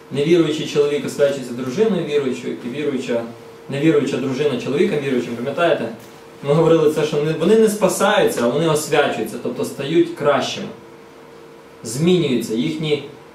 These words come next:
повадки змінюються, їхні вчинки змінюються. І далі Ісус Христос продовжує. Чотирнадцятий віршик. "Ви світло для світу.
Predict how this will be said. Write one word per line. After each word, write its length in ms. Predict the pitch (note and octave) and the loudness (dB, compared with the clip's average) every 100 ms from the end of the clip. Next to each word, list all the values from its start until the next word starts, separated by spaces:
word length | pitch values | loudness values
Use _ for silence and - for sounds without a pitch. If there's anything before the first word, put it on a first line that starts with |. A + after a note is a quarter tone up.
| - | -2
повадки 480 | C#3+ D3 D3 - B2 | 2 4 2 0 -6
змінюються, 500 | A#2+ A#2+ A2 - A2+ | -4 -4 -4 -8 -4
їхні 540 | B2 D3 D3 C#3+ B2 - - - - - - - - - - - - - - | -2 -2 -2 -4 -6 -14 -20 -20 -20 -20 -20 -20 -20 -20 -20 -20 -20 -20 -20
вчинки 460 | - - E3+ E3 D3 | -8 0 2 2 0
змінюються. 520 | B2+ B2+ A2 G#2 - G2 G#2 - - - - - - - - - - - - - - - - - - - - - - - - | 0 -2 -4 -6 -10 -10 -12 -12 -16 -18 -20 -20 -20 -20 -20 -20 -20 -20 -20 -20 -20 -20 -20 -20 -20 -20 -20 -20 -20 -20 -12
І 40 | E3 | 0
далі 400 | E3 C#4 C#4+ B3+ | 2 4 4 4
Ісус 320 | A3 - A3+ | 4 2 0
Христос 300 | G#3+ G3+ A#3 | 0 2 2
продовжує. 680 | A3+ A3 G3 A3 F3+ D3+ A2+ - - - - - - - - - - - - - | 0 0 2 2 2 0 -2 -6 -16 -20 -20 -20 -20 -20 -20 -20 -20 -20 -20 -14
Чотирнадцятий 680 | C3 B2+ E3+ F#3+ G3+ - F3+ | -10 -2 2 2 0 0 0
віршик. 360 | E3+ E3+ - - - - | 2 0 0 -10 -14 -10
"Ви 180 | C3 G#3 | 0 2
світло 400 | A#3 G#3 G#3 F#3 E3+ | 2 -2 -6 -8 -4
для 80 | |
світу. 320 | E3+ C3+ B2 | -4 -4 -6